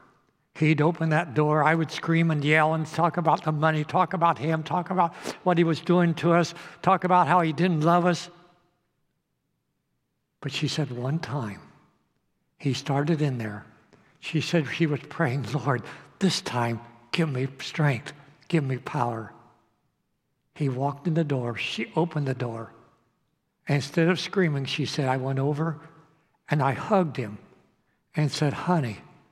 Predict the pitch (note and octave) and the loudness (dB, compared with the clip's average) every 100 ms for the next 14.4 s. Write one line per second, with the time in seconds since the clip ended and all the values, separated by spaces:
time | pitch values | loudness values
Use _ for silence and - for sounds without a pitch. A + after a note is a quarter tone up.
0 | _ _ - _ - D3+ D3 - G3+ G3 | _ _ -20 _ -2 0 0 0 2 2
1 | F3+ E3 F3 F#3 E3+ E3 E3 F3+ E3+ - | 2 2 4 4 2 0 2 2 2 0
2 | D#3 D3 C#3 C3+ A#2+ A#2 - _ _ _ | 0 0 -2 -6 -6 -8 -18 _ _ _
3 | _ _ _ _ - E3+ E3 E3+ E3+ - | _ _ _ _ 0 2 2 0 -2 0
4 | G3+ F#3 D#3+ D3+ C#3+ D#3+ - E3 C#3+ - | 2 2 2 0 0 -2 -2 -4 -4 -4
5 | A#2+ A#2+ - - A2 - - _ _ _ | -4 -4 -6 -10 -10 -12 -20 _ _ _
6 | _ _ - F#3+ G3+ F#3 F3+ D3+ C#3 - | _ _ -2 0 0 -2 0 0 -2 -2
7 | E3+ D#3+ - B2+ - - C3 A2 G2 - | -2 -4 -4 -6 -6 -6 -6 -6 -10 -16
8 | _ _ _ _ _ _ _ _ _ _ | _ _ _ _ _ _ _ _ _ _
9 | _ - _ _ _ _ _ - E3 - | _ -20 _ _ _ _ _ -4 -4 0
10 | E3 D3+ - - - G#3+ F#3+ E3+ D3+ D#3 | -2 -2 -12 -20 -10 -4 0 0 0 0
11 | E3 - G3 G3 D3 A#2+ - - _ _ | -2 -2 0 0 0 -4 -12 -20 _ _
12 | _ _ _ _ _ _ _ _ _ _ | _ _ _ _ _ _ _ _ _ _
13 | _ - D3+ G3+ G3 A3+ F3 E3 E3 F3+ | _ 0 0 2 2 2 0 2 2 2
14 | G#3+ A3 - | 0 -6 -8